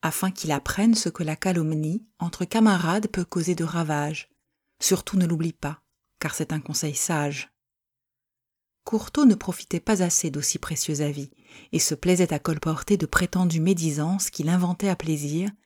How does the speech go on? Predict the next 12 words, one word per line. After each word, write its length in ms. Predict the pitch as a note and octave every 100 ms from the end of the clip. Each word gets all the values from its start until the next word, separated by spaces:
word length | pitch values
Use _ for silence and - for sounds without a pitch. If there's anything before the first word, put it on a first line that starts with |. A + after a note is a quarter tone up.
| _ - -
et 80 | G3+
qui 160 | A#3
le 100 | A3+
firent 300 | G#3+ F3 D#3+
surnommer 580 | - F#3 F#3+ G3+ A#3 C4+ _ -
la 120 | G#3+
portière. 680 | G3+ F3+ - C#3+ C3+ - - _ _ _ _ _ _ _ _
Quant 100 | A3+
à 160 | A3 B3
Dony, 400 | G3 F3+ D3+ D3 _ _ _ _
son 240 | - - D#3+
calme 500 | - G3+ D3+ D3